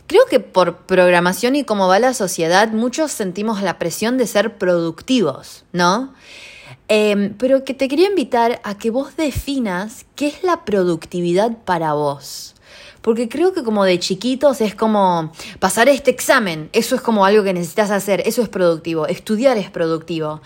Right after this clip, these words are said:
Y es como que vivimos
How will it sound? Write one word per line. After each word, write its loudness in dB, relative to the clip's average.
Y -4
es -4
como -2
que 0
vivimos -4